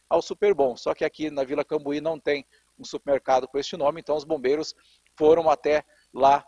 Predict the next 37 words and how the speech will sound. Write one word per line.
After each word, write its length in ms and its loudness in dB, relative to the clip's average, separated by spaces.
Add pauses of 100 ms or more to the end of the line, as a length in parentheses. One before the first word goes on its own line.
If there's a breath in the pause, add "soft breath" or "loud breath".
no, 340 2
no 120 -6
Jardim 300 -2
Morumbi, 640 -2
né, 180 -2
onde 300 -6
tem 180 -6
lá 140 0
esse 180 -10
supermercado 720 -2
com 140 -8
o 40 -8
nome, 320 2 (960)
pra 160 4
verificar 640 2
aí. 140 2 (280 soft breath)
Estão 260 -6
também 340 0
entrando 400 -2
em 80 -8
contato, 540 2
né, 100 -2
novamente 480 -4
com 160 -8
o 40 -8
solicitante, 760 -4 (320 soft breath)
que 140 -6
disse 400 -8
ter 180 -2
passado 540 2
pelo 220 -4
local 480 2 (220 soft breath)
e 120 -6
visto 300 -6
um 40 -8
veículo, 460 -4
mas 400 4